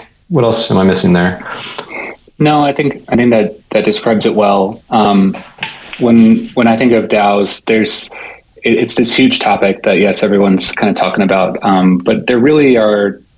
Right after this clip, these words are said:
Speaker 2: you know, a few sort of distinct categories. Um, one being these protocol daos, like, often attached to a DeFi protocol, and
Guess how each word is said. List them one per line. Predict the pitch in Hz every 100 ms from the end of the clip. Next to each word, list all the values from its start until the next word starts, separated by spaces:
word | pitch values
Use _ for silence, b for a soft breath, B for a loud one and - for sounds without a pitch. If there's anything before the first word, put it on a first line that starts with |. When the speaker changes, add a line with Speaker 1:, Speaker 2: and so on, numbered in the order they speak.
| _
Speaker 2:
you | -
know, | 110 92
a |
few | - 117
sort | 107 107
of | 95
distinct | - - 98 95
categories. | - 90 90 101 98 101 - - -
Um, | 95 92 92 92 90 B B B -
one | 117 113
being | 110 101 98 95
these | 101
protocol | - - 101 - 92
daos, | 90 82 - 107 -
like, | -
often | 95 - -
attached | 85 - 92 - -
to | 92 90 90 -
a | -
DeFi | 98 98 92 87
protocol, | - 92 92 - - 95 -
and | - 104 101 95 92